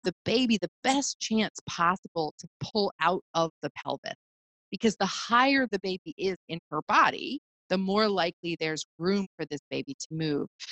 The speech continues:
Um, so to me, that has been one of the most powerful and empowering personal things that a person can do without the need to research anyone else. So, um, you just tell your,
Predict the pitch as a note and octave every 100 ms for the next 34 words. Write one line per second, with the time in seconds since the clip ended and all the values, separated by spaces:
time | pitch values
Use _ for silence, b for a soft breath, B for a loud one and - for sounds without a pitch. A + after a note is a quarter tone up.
0 | - - F3+ F3 A3+ - B3+ D4 E4+ G#3
1 | B3 D#4+ C4+ F#3+ F3 F3 E3+ E3 - D#3+
2 | D3+ - - G3+ A3 A3 - _ - G#3
3 | G#3+ - F3+ - E3 C4 D#4+ - - D#3
4 | D3+ B2+ - _ - B3 - G3 D#3+ -
5 | D3+ C#3 - _ _ _ _ _ F3 F3
6 | E3+ F3 D#3+ D#3+ - E3 D#3 D3+ C#3 D3+
7 | - F3+ F#3 F#3 - F3 F3+ F3+ F3+ -
8 | E3 - F3+ - E3+ - D#3+ E3+ D#3 C#3
9 | - - - _ _ _ _ G#3 F#3 F#3
10 | _ _ _ _ - F3 D3 - _ F3+
11 | G#3+ G#3 - F3+ F3+ E3 E3 D#3